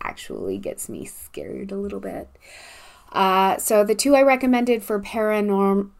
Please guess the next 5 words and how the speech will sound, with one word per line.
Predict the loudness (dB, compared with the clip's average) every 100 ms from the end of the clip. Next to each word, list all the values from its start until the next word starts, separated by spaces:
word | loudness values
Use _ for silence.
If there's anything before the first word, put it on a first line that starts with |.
| -6
paranoia | 2 4 4 4 6 6 4 0
and | -4 0
madness | 2 2 0 -2 -6 -6 -10 -16 _ -20 -20 -20 -20 -20 _ _ 2
are | 4 4 2 0 0 0 0 -2 -6 _ _
Possessor. | -6 -4 -2 -2 -2 -6 -8 -12